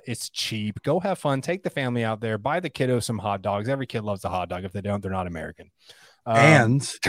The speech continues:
Speaker 2: to that point, though, to that point, though, you also have a better chance of rubbing shoulders with some of the, uh, first team guys.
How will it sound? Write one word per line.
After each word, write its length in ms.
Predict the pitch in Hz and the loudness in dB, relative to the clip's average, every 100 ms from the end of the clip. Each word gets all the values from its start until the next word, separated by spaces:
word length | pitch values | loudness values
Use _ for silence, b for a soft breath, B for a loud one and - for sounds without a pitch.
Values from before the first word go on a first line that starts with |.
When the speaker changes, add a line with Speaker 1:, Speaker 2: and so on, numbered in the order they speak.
| - - | 0 6
Speaker 2:
to 80 | |
that 200 | 143 156 | 8 8
point, 300 | 160 196 226 | 8 6 6
though, 380 | - 117 113 139 - - | 4 4 2 0 -8 0
to 100 | 135 | 6
that 180 | 233 | 6
point, 300 | - 226 226 | 6 2 2
though, 300 | 147 131 139 b b b b b _ | 0 0 0 b b b b b _
you 180 | 120 147 | 4 6
also 460 | 165 165 175 175 151 | 10 12 12 10 6
have 160 | 147 | 6
a 80 | 131 | 4
better 260 | 131 131 123 | 4 2 2
chance 340 | 139 135 117 | 2 2 0
of 80 | 113 | 2
rubbing 220 | 123 113 | 2 2
shoulders 400 | 104 120 110 95 | 2 0 0 -4
with 120 | 98 | -6
some 200 | 123 113 | -2 -2
of 80 | 107 | -2
the, 380 | 107 107 107 104 | -4 -4 -4 -4
uh, 120 | 98 | -4
first 300 | 123 113 - | -2 -4 -4
team 160 | 110 104 | -4 -2
guys. 480 | 110 104 104 95 | 0 0 0 -4